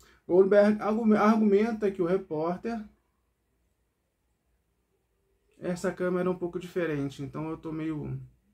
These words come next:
meio, ela dá uns pulos aqui, aí eu não,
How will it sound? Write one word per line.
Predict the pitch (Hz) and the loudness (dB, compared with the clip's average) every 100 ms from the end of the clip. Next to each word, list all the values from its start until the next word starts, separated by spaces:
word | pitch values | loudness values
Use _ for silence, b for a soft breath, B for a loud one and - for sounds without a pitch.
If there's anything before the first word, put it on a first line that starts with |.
| _ _ - | _ _ -16
meio, | 156 160 156 - - b b b b - | -8 -6 -8 -12 -20 b b b b -4
ela | 165 | 2
dá | 170 | 4
uns | 165 165 - | 4 2 -2
pulos | 240 233 165 147 | 0 6 6 4
aqui, | 202 | 2
aí | 175 | 4
eu | 160 180 180 | 4 0 0
não, | 170 170 160 165 160 | -2 -4 -6 -10 -12